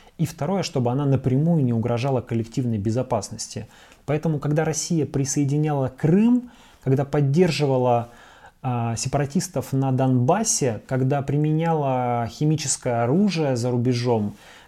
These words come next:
когда сбили малазийский Боинг, все это угрожало безопасности, а, европейцев и жителей других стран. И за это Россия получала свои санкции. Ситуация с Навальным, какой бы чудовищной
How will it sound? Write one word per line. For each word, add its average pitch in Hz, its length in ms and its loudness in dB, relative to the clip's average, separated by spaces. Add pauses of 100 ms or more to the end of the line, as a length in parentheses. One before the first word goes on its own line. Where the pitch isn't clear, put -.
когда 135 560 2
сбили 143 800 4
малазийский 135 600 0
Боинг, 143 600 0
все - 280 -2
это 135 360 -2
угрожало 135 640 0
безопасности, 131 1300 0 (420)
а, 117 180 -6
европейцев 131 680 0
и - 20 0
жителей 139 300 0
других 131 320 0
стран. 107 400 -4
И 151 80 -2
за 156 100 -2
это 180 160 -4
Россия 139 320 -4
получала 127 480 -4
свои 123 240 -4
санкции. 104 600 -8 (500)
Ситуация 165 480 -4
с - 100 -6
Навальным, 151 800 0
какой 175 240 -6
бы 135 160 -2
чудовищной 123 840 -4